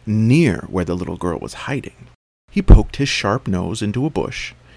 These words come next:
and then another, searching for the corn thief. I am Mpungushe, the jackal called out nervously, hoping to scare the thief away.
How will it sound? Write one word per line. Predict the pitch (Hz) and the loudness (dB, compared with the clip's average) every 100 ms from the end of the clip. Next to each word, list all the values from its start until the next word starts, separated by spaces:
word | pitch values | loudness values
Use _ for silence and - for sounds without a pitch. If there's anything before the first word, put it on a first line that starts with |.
| - - | -20 -8
and | 101 | -4
then | 95 101 | 0 2
another, | 131 92 - 117 - - _ | 0 -2 -6 -12 -16 -20 _
searching | - 113 98 - 87 | -4 -2 -2 -4 -8
for | 95 | -6
the | 90 | -4
corn | - 113 104 | -2 0 0
thief. | 95 92 - - - - _ _ _ _ _ _ _ _ | -4 -10 -12 -20 -20 -20 _ _ _ _ _ _ _ _
I | 101 98 92 113 | -4 -2 -4 -6
am | 127 98 139 139 160 | -8 -6 -6 -6 -6
Mpungushe, | - 156 156 - 196 196 262 233 143 127 104 110 123 - - _ | -6 -6 0 2 2 2 2 2 2 2 2 0 -2 -6 -20 _
the | - | -6
jackal | 98 101 85 90 | -2 -2 -2 -6
called | 87 - 92 85 | -14 -6 -6 -4
out | 82 | -6
nervously, | - 87 85 - - 82 - - - | -6 -6 -6 -8 -8 -10 -12 -20 -20
hoping | - - 139 - 92 | 2 4 6 4 0
to | 82 | -2
scare | - - 90 71 | -8 -6 -6 -6
the | |
thief | 90 - 82 - | -10 -12 -16 -12
away. | 64 64 65 | -10 -10 -12